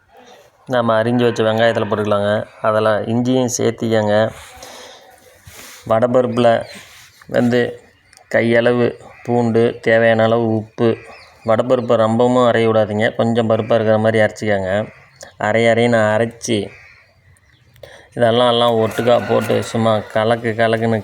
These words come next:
கலக்கி மணமணன்னு மணத்துக்கு வாசரம் கையளவு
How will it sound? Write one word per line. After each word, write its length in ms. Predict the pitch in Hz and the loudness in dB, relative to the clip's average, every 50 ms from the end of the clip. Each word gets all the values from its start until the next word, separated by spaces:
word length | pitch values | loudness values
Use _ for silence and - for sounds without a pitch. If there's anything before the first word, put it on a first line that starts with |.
| - - | -2 -2
கலக்கி 460 | 110 107 110 117 113 - - 120 113 107 101 110 - - - _ _ - - - - - - _ _ - - | -2 0 0 -2 -4 -4 -6 -6 -4 -4 -6 -10 -14 -20 -20 _ _ -20 -20 -20 -20 -20 -20 _ _ -10 -4
மணமணன்னு 600 | 104 104 107 117 117 120 120 117 123 123 127 127 123 117 110 | -2 0 0 0 2 2 2 2 0 0 0 0 0 0 0
மணத்துக்கு 480 | 104 107 113 117 - - 127 113 117 117 | 0 0 -2 -2 -2 -4 -6 -4 0 0
வாசரம் 480 | 113 110 110 - 127 117 117 107 92 90 - - - - - - - _ - - - - - - - - - - - - - - - - - - - - - - - - - - - - - - - - | 0 0 -2 -2 -2 -2 -2 -2 -2 -6 -10 -16 -18 -16 -16 -18 -18 _ -20 -20 -20 -20 -20 -20 -20 -18 -18 -18 -18 -18 -20 -20 -20 -20 -20 -20 -20 -20 -20 -20 -20 -20 -20 -20 -20 -20 -20 -18 -10 -4
கையளவு 500 | - 113 117 120 123 120 123 127 131 131 | -2 0 0 2 0 2 2 2 0 0